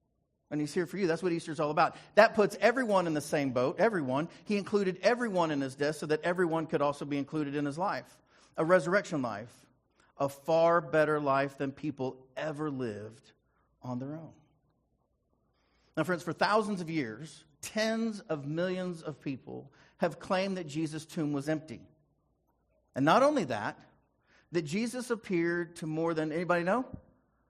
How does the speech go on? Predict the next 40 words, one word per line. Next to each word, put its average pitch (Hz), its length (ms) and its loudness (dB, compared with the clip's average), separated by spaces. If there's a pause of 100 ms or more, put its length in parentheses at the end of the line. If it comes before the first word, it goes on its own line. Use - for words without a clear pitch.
(500)
Five 220 400 2
hundred 202 420 -4
people 175 320 -8
at - 120 -8
the 160 60 -12
same 190 340 -10
time 170 400 -12 (360)
in, 160 120 -2
in 165 320 -2
one 208 260 2
setting. 180 420 -2 (880)
And 143 120 0
everybody 202 560 2
could 170 340 -2
attest 202 400 0
to 165 60 -4
this. 131 180 -2
And 170 120 -2
it - 20 2
was 165 100 0
over 185 160 0
a 180 60 -2
period 185 260 -2
of 165 80 -4
forty 220 380 -2
days 175 400 0 (240)
that 151 160 0
Jesus 170 440 -2
lived 185 420 2
and 156 200 2
moved. 170 500 0
And 147 120 0
he 175 60 0
was, 185 200 0
wasn't 220 320 0
a 202 40 -4
ghost. 214 280 2
He 185 80 -4
would 185 140 -2
eat 196 240 -10